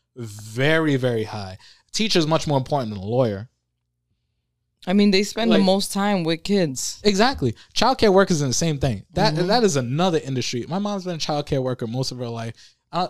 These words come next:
Speaker 1: she's never made over, I don't think, forty-five thousand dollars.
Speaker 2: Wow.
Speaker 1: She's probably never made over forty thousand dollars.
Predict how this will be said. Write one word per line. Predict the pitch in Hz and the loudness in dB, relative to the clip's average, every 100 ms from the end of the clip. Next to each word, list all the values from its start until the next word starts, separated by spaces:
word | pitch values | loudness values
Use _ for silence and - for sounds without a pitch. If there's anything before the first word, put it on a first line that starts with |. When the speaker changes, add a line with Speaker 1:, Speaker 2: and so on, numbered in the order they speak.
| - | -6
Speaker 1:
she's | - 185 160 | -4 -4 0
never | 180 170 | 0 0
made | 135 131 139 127 | -4 -2 -2 -4
over, | 120 127 117 113 107 | -6 -6 -6 -6 -8
I | 123 | -10
don't | 127 | -8
think, | 113 110 | -8 -10
forty-five | - 113 - 104 | -12 -12 -12 -14
thousand | - 98 98 | -16 -20 -20
dollars. | 92 90 _ _ _ _ _ _ _ _ | -20 -20 _ _ _ _ _ _ _ _
Speaker 2:
Wow. | 127 123 123 | -16 -14 -12
Speaker 1:
She's | - 202 | -10 -2
probably | 302 254 | 0 2
never | 208 180 | 2 2
made | 170 175 | 2 2
over | 180 | 0
forty | 165 208 175 | -2 -2 -2
thousand | 131 107 98 | -4 -8 -10
dollars. | 90 85 | -16 -20